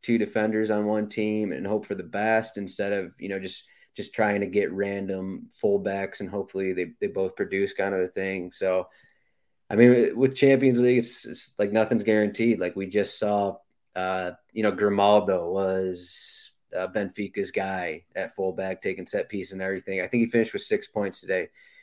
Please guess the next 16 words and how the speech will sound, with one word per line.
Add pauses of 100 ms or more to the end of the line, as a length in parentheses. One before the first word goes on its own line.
On
the
other
side, (100)
the
guy
that
no
one
talked
about,
Gilberto, (380)
I
think
he
had